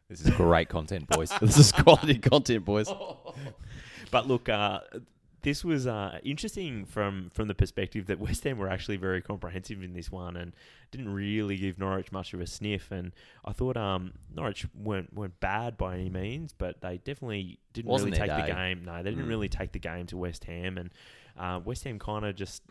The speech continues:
Speaker 3: sort of snuffed the game out a little bit as well and didn't really give them a hell of a lot of opportunity to get into it. So, um,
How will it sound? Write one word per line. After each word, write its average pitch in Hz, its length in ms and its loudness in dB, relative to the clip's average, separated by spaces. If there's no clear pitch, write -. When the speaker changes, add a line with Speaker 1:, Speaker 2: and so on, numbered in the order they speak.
Speaker 3:
sort - 140 2
of - 60 2
snuffed - 280 2
the - 40 -4
game 117 300 -4
out 101 160 -4
a 87 60 -6
little 87 200 -8
bit 85 140 -8
as 85 180 -8
well 104 340 -4
and 90 360 -10
didn't 101 220 -10
really 101 320 -2
give 95 140 -6
them 95 140 -4
a 92 60 -4
hell 92 160 -2
of 90 80 -4
a 95 60 -6
lot 92 140 -2
of 90 180 -2
opportunity 95 440 -8
to - 140 -14
get 85 140 -12
into 92 280 -10
it. - 160 -14
So, 95 260 -4
um, 92 380 -6